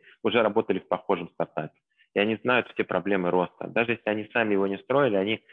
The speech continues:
понимают, что они будут работать в быстрорастущей компании. Это совсем другой, другая форма работы. В России нету пока у людей этого скилла, да, этого опыта, и это очень, как бы, сложно приобретаемый опыт. Потому что есть люди, которые хорошо работают в больших корпорациях,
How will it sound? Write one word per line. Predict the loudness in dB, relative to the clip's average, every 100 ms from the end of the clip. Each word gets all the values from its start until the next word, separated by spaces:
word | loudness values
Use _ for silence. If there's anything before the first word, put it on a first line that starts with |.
| -10
понимают, | -4 0 0 0
что | -4
они | -4 -4 -6
будут | -6 -2
работать | -4 -2 -2 -4
в | -4
быстрорастущей | -4 -4 -8 -8 -8 -8 -10
компании. | -12 -8 -8 -8 _ -20 -6
Это | -2 -2 -4
совсем | -4 -4 -2
другой, | -4 0 2 2
другая | 0 0 0 0
форма | 0 0 0
работы. | -2 -4 -10 _ _
В | 0
России | 0 0 -2
нету | 0 0 -2
пока | -2 -2 2 2 2
у | -2
людей | -2 0
этого | 0 0 -2 -2 -2 -10
скилла, | -2 2 2 0 -2
да, |
этого | -2 -2 0
опыта, | 0 0 -4 -6
и | -4
это | -4 -2
очень, | -4 -4 -10 -12 -10
как | -10 -4
бы, | -4 -6 _ _ _
сложно | 2 2 -2
приобретаемый | -2 -2 -2 0 0 2 -2
опыт. | -4 -8 -20 _
Потому | -6 -4
что | -2
есть | -2 -2
люди, | -2 -2
которые | -2 0 0
хорошо | -2 -2 0
работают | 0 0 -2 -2
в |
больших | -2 -4 -6 -8
корпорациях, | -6 0 2 2 -2